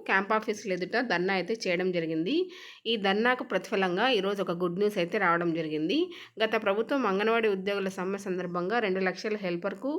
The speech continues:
లక్ష, రెండు లక్షల టీచర్కి, లక్ష హెల్పర్కి ఇవ్వడం చెప్తా, ఇస్తాము అని చెప్పి చెప్పడం జరిగింది.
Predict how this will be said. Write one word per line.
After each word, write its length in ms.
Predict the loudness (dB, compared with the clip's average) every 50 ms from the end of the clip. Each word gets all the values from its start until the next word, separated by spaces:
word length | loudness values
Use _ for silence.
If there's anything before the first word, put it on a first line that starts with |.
| -6 -8 -14 -20 -20 -20 -20 -16 -6 -2
లక్ష, 240 | -2 -2 -2 0 0 0 0 -2 -4 -10 _ _ _ _ _ _ _ _ _ _ _ _ _ _ _ _ _ _ -6
రెండు 200 | -4 -2 0 2
లక్షల 320 | 0 0 0 2 0 0 0
టీచర్కి, 500 | 2 0 0 2 0 -2 -2 0 0 2
లక్ష 280 | 2 2 0 0 -2 -2
హెల్పర్కి 520 | 0 0 -2 0 0 -2 -2 -2 -2 -2
ఇవ్వడం 300 | -2 0 0 0 0 0 -2 -4 -8 -18 _ _ _ _ _ -6
చెప్తా, 300 | -6 -4 -2 0 -2 0 2
ఇస్తాము 380 | 0 -2 -2 0 0 0 2 2
అని 120 | 2 0 0
చెప్పి 240 | -2 -4 -4 -4
చెప్పడం 340 | -2 -2 -2 0 0 0 2 2
జరిగింది. 420 | 0 0 -2 -2 -2 -2 0 2